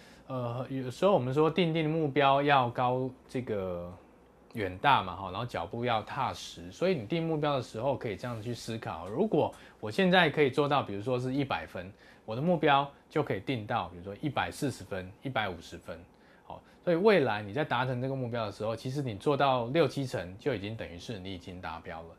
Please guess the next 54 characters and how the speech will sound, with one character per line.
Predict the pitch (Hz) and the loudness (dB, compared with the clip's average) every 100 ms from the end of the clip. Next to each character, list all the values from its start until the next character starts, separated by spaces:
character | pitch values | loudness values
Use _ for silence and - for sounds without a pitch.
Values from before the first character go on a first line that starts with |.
| _ | _
你 | - 90 | -14 -6
可 | |
以 | 156 | -4
这 | - | -2
样 | 160 131 | -2 -2
去 | 135 | -4
理 | 101 107 | -4 -8
解 | 123 87 98 | -8 -12 -8
目 | 123 | -8
标 | 107 110 | -4 -6
的 | 98 90 85 - | -4 -8 -10 -14
一 | 98 | -12
个 | 95 | -8
定 | - 101 - | -6 -8 -8
定， | 104 - - | -12 -12 -18
哦， | 120 | -16
不 | - | -8
要 | 151 | -6
太 | 170 185 151 | -2 -2 -2
保 | - 123 170 | -2 0 0
守， | - 113 107 | 0 0 -2
不 | 135 | -4
要 | |
太 | 139 156 | -2 -2
安 | 139 147 | -2 -4
全， | 123 87 - - - | -6 -8 -12 -20 -6
因 | 160 170 | 2 6
为 | 175 | 6
呢， | 131 113 | 4 -4
你 | 101 | -4
要 | 120 | -4
相 | 127 135 | -4 -4
信 | 127 | -4
自 | 123 | -4
己 | 127 110 92 | -4 -4 -4
永 | 104 131 | -4 -2
远 | 117 98 | -2 -4
有 | 92 82 | -8 -10
做 | - 131 | -4 -4
得 | 95 | -4
比 | - 82 | -10 -12
现 | - 143 | -6 -4
在 | 117 120 | -2 -4
的 | 92 | -6
你 | 82 - | -10 -12
更 | 135 110 | -10 -10
好 | - 82 | -14 -16
的 | 85 | -16
可 | - | -16
能 | 82 92 | -18 -20
性。 | 95 95 - - - - - - - | -18 -18 -20 -20 -20 -20 -18 -20 -12
这 | - 135 | -2 -2
是 | 131 101 - | -2 -6 6
O，objective。 | 165 160 160 - 98 - 135 139 104 | 8 8 6 -10 -10 -6 -6 -6 -8